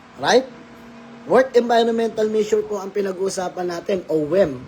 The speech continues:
Okay? Paano ka bibili ng pang-ambient? Paano ka bibili ng mga pang-biological monitoring natin? Ikaw mismo bibili, Sir Sherwin? Bah, mahirap yun.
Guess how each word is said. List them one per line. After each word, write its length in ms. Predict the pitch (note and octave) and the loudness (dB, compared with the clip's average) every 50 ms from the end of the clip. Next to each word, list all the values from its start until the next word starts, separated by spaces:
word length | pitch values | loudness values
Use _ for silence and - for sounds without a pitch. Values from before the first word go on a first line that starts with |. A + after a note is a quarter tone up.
| - - B2+ B2 B2 A#2+ | -18 -14 -12 -10 -8 -4
Okay? 260 | C#3 D#3 F3 F3+ F3 - - - - - - | -2 0 0 0 -4 -8 -16 -20 -20 -20 -8
Paano 320 | - - D4+ E4+ E4 D#4 C4+ | -4 -2 0 2 2 2 4
ka 160 | B3 A#3+ A3 | 2 2 0
bibili 400 | G#3+ G#3+ A3 G3 G#3 G#3+ G#3 G#3 | 0 -2 0 0 0 2 2 2
ng 240 | G#3 G#3 G3+ G3+ - | 2 2 0 -2 -2
pang-ambient? 720 | G3+ G3 F#3+ F#3 G#3 A#3 C4+ C4+ A#3 A3 G#3+ G3+ G#3 - - - - - - - - - - - - | -4 -6 -4 -4 -2 -2 -2 2 2 2 2 2 0 -8 -14 -20 -20 -20 -20 -20 -20 -20 -20 -8 -2
Paano 240 | - C4+ D#4 D#4 D#4 | 2 2 2 2 2
ka 140 | C4+ C#4+ C4+ | 2 2 2
bibili 340 | C4 B3 A#3 A#3 A#3+ A3+ A#3 | 2 0 0 0 0 0 0
ng 160 | A3+ A3 A3 | 0 -2 -2
mga 240 | A3 G#3+ G#3+ G3+ - | -4 -4 -6 -4 -4
pang-biological 800 | G3+ G3+ G3 G3 G3+ G3+ G3 G3 G3 G3 F#3+ F#3+ G3 F#3+ G3 F#3+ | -4 0 2 2 2 4 4 2 2 0 0 0 -2 -2 -2 -2
monitoring 640 | F#3+ F#3+ F#3+ F#3+ F#3 F3+ - F3 F3 F3 F#3+ F#3+ G#3+ | -2 -2 -4 -4 -4 -2 0 0 0 0 -2 -4 -4
natin? 380 | B3 B3+ A#3+ G#3 G3+ G3+ G3+ - - - - - - - - - - - - - - - - - - - - - - - - - - - - - - A3 | -4 -4 -2 -2 -4 -4 -6 -10 -20 -20 -20 -20 -20 -20 -20 -20 -20 -20 -20 -20 -20 -20 -20 -20 -20 -20 -20 -20 -20 -20 -20 -20 -20 -20 -20 -10 -8 0
Ikaw 240 | G#3+ - C4 B3 A3 | 2 4 6 6 4
mismo 480 | A3 A#3 A3+ A3 - G#3 G#3+ A3+ A3 | 2 0 -4 -4 -2 2 4 4 4
bibili, 560 | G#3+ G#3+ G#3 F#3 F#3+ F#3+ G3 A#3 C#4 D4+ C4+ - - - - - - - | 4 2 2 2 2 4 4 4 4 4 2 -2 -12 -20 -20 -20 -20 -6
Sir 160 | - G3 G3 | -2 0 0
Sherwin? 640 | F#3+ - - F#3 F#3 F3+ E3+ F3 G3 B3 C#4+ D4 A#3+ G3 - - - - - - - - - - | 0 2 0 0 0 2 2 0 0 2 0 -2 -4 -6 -12 -18 -20 -20 -20 -20 -20 -20 -20 -4
Bah, 240 | - A#3+ C#4 A3+ - - - - - - - - - - - - - - | 0 0 0 0 -4 -12 -20 -20 -20 -20 -20 -20 -20 -20 -20 -16 -4 -2
mahirap 400 | C4 C#4 C#4 D4 C4+ B3+ A#3+ - - | 0 2 2 4 4 2 2 0 0
yun. 260 | E4+ E4+ C#4+ G3+ F3+ | 0 0 0 0 -2